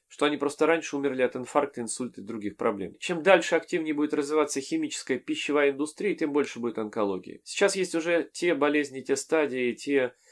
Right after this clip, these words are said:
заболевания у молодых людей, даже у детей, которых не было в советское время, даже в позднее советское, восьмидесятые, просто это случай один на миллион. Детская лейкемия та же и так далее, у, там, пяти-шестилетних детей. Это немыслимо.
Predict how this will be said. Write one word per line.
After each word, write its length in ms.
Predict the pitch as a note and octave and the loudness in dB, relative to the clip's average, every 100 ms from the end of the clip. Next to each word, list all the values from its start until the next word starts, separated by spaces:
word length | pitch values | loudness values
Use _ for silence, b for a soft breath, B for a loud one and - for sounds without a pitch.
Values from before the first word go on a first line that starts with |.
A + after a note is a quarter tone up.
| b b | b b
заболевания 540 | A2 B2+ D3 D3 C#3 C3 | -12 -2 2 4 2 2
у 40 | |
молодых 480 | C3+ C#3+ D3 F#3+ C3+ | 2 2 2 0 0
людей, 260 | D3 A#2+ A2+ | -2 -2 2
даже 260 | C#3 C3 | 2 2
у 40 | C3 | -2
детей, 440 | D#3 - C3 F#2 | -6 -4 -2 -2
которых 460 | - A#2+ C3+ C3 B2+ | -4 -4 -4 -4 -6
не 200 | C#3 F3+ | -6 -2
было 340 | E3+ D#3+ D#3 _ _ _ | 0 -2 -4 _ _ _
в 60 | - | -4
советское 440 | B2+ C#3+ - C3 | 0 0 0 -2
время, 260 | B2+ D3+ C3 | -2 -2 -2
даже 300 | A#2 A2 G#2+ | -2 -2 -8
в 220 | - - | -16 -2
позднее 360 | C3+ G#2+ G2 F#2 | 0 0 -2 -6
советское, 480 | - B2 D#3 - | -2 -2 -2 -4
восьмидесятые, 640 | A2 G#2+ A2+ - C3+ C#3+ G#2+ | -8 -6 -10 -6 -4 -4 -8
просто 360 | - A#2 - | -8 -10 -8
это 100 | - | -10
случай 380 | - B2+ C3+ - | -8 -6 -6 -4
один 280 | A2 A2+ A2+ | -4 -4 -6
на 60 | G#2 | -6
миллион. 420 | A#2 B2 G2+ F2 | -4 -2 -2 -4
Детская 340 | C3 D#3 - B2 | -2 0 0 0
лейкемия 540 | A2 A2 A2 C#3+ C#3 | -2 -6 -8 -6 -4
та 180 | C3+ A#2 | -2 -2
же 140 | A2 | -4
и 20 | |
так 220 | G#2+ C3 A2 | -2 -2 0
далее, 280 | A2 F#2+ | -2 -2
у, 600 | G2 G2+ F#2+ F#2 F2 F2+ _ | -4 -10 -14 -16 -16 -20 _
там, 160 | - F#2 | -16 -12
пяти-шестилетних 1080 | C#3 - C#3+ - D3+ - C#3+ A#2+ - G#2 | -12 -6 -4 -4 -8 -4 -2 -2 -4 -10
детей. 320 | G2 A2 A2 G2+ | -10 -10 -8 -8
Это 140 | C3 | -6
немыслимо. 460 | D3+ F#3+ - A2 | -4 -4 -4 -10